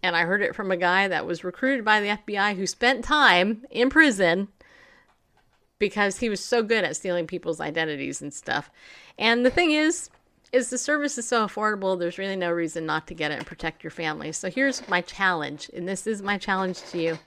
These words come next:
Challenge, I challenge you to protect your family this Christmas and this holiday season in particular, because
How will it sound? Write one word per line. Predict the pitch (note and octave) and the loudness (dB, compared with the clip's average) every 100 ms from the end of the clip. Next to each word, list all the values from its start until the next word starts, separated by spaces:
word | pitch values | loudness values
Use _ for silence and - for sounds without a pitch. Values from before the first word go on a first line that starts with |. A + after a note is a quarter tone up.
| _ _ - - - - _ _ _ _ | _ _ -20 -20 -20 -20 _ _ _ _
Challenge, | - B3 A#3+ C4 B3 - | -2 4 4 4 2 4
I | F#3 | 2
challenge | F3+ - C4 D#4 A#3 | 2 0 2 2 0
you | F#3 F#3 | 0 -2
to | |
protect | F3 F#3+ A3 G#3 - | -4 -8 -6 -6 -8
your | |
family | G3 F#3+ F#3 F3 | -6 -4 -2 -2
this | E3 F#3 | -2 -4
Christmas | - G3+ - A3 G#3+ | -6 -8 -8 -10 -10
and | F3 | -8
this | F3 - | -8 -4
holiday | F3+ F3 E3 D3+ | -2 -2 -2 -4
season | D#3+ D#3+ D#3+ E3 | -6 -6 -6 -6
in | D#3+ | -6
particular, | D#3+ - E3 E3 D#3 C#3+ D3+ - | -8 -8 -8 -6 -6 -6 -8 -8
because | F3 E3 E3+ D#3+ D#3 - | -8 -4 -2 0 -2 -8